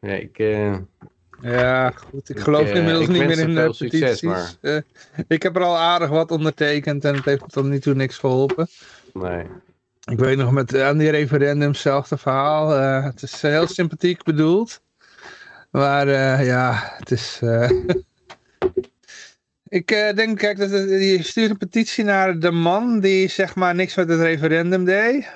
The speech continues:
Speaker 2: Eh, met al die referendums gewoon niks deed. En dan verwacht je dat er nu wel wat mee gedaan wordt. Eh, ja, ik weet het niet hoor. Ik denk,
Speaker 1: Lijkt me
Speaker 2: eh,
Speaker 1: sterk.
Speaker 2: ik denk dat we toch naar andere methodes moeten gaan de-, denken.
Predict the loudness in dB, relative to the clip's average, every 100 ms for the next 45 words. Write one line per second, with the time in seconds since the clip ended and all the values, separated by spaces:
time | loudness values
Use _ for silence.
0 | -20 _ _ _ -2 0 2 0 -2 0
1 | 2 4 2 2 0 0 0 -2 -4 -2
2 | -2 -2 -4 0 0 2 -2 -8 _ _
3 | _ _ -2 0 0 0 0 0 0 0
4 | 0 0 -2 0 2 0 -2 -6 -6 -4
5 | -2 0 0 0 0 0 -2 -2 0 2
6 | 0 -2 -8 _ _ _ -8 -2 -2 -2
7 | -2 0 2 2 2 2 2 0 0 0
8 | 0 0 0 2 2 2 2 0 -6 -10
9 | _ _ _ -4 0 0 0 0 0 2
10 | 2 2 2 2 2 2 0 2 0 -2
11 | 0 0 0 0 0 2 2 0 0 -2
12 | 0